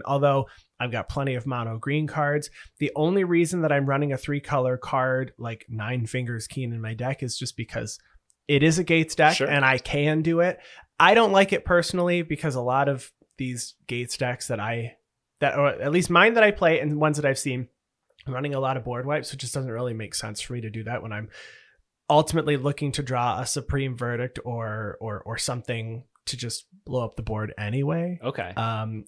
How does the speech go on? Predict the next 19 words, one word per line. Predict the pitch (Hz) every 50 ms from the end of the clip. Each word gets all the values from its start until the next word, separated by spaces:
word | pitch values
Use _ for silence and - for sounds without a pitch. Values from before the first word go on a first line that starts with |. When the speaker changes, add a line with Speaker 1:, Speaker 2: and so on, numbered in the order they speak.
| _ _
Speaker 1:
I | 143 151 160 185
don't, | 185 202 208 214 208 208 - -
I | 151 156 160
don't | 165 165 165 160 -
run | 160 151 147 147 147
that | 143 139 -
myself, | - 143 143 - - 156 156 131 - - _
but | - 147 139 - - - _ _ _ _
there's | 147 151 143 135 131 - - - _ _ _ _
no | - 131 143
reason | 160 180 196 196 175 170
I | 165 156
wouldn't | 151 151 147 131 113
run | 135 135 135
that | 135 127
if | 127 - -
I | 127 120
was | 120 123 123 131
running | 127 113 110 110 110 113 110 110